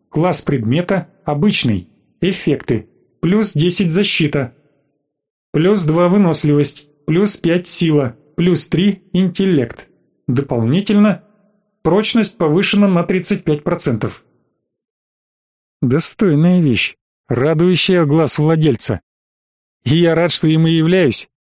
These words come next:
Каждая руна дает по три единицы. У меня на силу и интеллект. Проверив собственные характеристики, убедился, что интеллект и сила персонажа подросли на три пункта. Уровень маны поднялся до тридцати.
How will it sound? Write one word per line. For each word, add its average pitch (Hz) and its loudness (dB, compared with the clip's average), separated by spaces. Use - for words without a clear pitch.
Каждая 165 0
руна 208 4
дает 156 0
по 170 0
три 170 2
единицы. 151 2
У 165 0
меня 160 2
на 190 4
силу 165 0
и 185 2
интеллект. 160 0
Проверив 147 0
собственные 147 0
характеристики, 147 -2
убедился, 139 0
что - -2
интеллект 156 0
и 135 2
сила 185 2
персонажа 147 0
подросли 147 0
на 147 2
три 165 0
пункта. 131 -4
Уровень 170 4
маны 175 2
поднялся 156 0
до 147 -2
тридцати. 165 -2